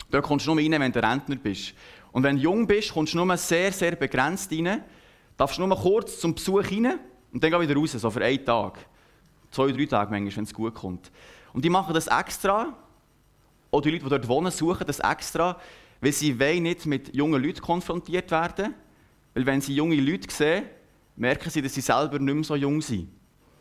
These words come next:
Und die gehen quasi selber in so eine, in so eine Blase, in so einen Tunnelblick, wo sie einfach unter ihresgleichen sind, einfach damit sie nicht das Gespür bekommen, hey, mein Leben geht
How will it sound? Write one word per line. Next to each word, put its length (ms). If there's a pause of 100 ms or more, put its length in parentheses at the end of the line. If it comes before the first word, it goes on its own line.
(920)
Und 140
die 60
gehen 320
quasi 300
selber 340
in 80
so 100
eine, 240
in 100
so 100
eine 120
Blase, 680
in 140
so 120
einen 220
Tunnelblick, 600 (680)
wo 100
sie 100
einfach 400
unter 360
ihresgleichen 680
sind, 300
einfach 180
damit 280
sie 120
nicht 400 (640)
das 160
Gespür 360
bekommen, 400
hey, 260
mein 100
Leben 360
geht 440